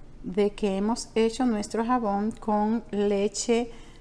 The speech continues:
de coco. Como yo les mencioné, la leche tiende a, a sobrecalentar el jabón y a, y causar este efecto.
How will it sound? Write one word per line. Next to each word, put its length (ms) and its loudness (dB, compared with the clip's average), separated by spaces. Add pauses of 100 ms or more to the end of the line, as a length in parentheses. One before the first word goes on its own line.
(180)
de 320 0
coco. 720 0
Como 240 2
yo 160 2
les 180 0
mencioné, 720 4
la 220 4
leche 460 0
tiende 840 0 (880)
a, 880 8 (640)
a 100 4
sobrecalentar 920 2
el 140 2
jabón 520 2 (160)
y 180 2
a, 100 0 (280)
y 120 2
causar 460 4
este 320 0
efecto. 680 -4